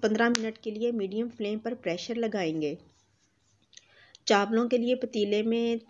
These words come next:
दस से बारह टेबल स्पून ऑयल लेंगे और लहसुन अदरक डालेंगे, इसको फ्राई करेंगे और साथ ही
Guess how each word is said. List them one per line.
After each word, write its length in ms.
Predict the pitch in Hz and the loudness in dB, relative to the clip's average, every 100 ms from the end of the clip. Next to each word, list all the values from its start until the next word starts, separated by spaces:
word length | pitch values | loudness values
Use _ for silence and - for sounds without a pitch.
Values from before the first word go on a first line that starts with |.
| 185 | -4
दस 240 | 196 226 | -2 -2
से 140 | - 220 | 0 2
बारह 260 | 202 220 | 2 2
टेबल 240 | 220 202 220 | 2 2 0
स्पून 320 | - 226 214 | -2 -2 -2
ऑयल 260 | - 190 190 | -2 -2 2
लेंगे 360 | 208 220 233 247 | 2 4 4 4
और 180 | 247 - | 2 0
लहसुन 280 | 208 - | 0 0
अदरक 340 | - - 226 220 | -2 -2 -2 0
डालेंगे, 540 | 190 180 185 208 226 | 0 2 0 4 4
इसको 220 | 226 233 | 4 0
फ्राई 280 | 220 185 175 | -2 0 0
करेंगे 460 | 175 214 220 233 247 | 0 -2 0 0 0
और 180 | 247 196 | -2 -6
साथ 400 | - 208 190 190 | -4 -4 -4 -2
ही 160 | 233 | -4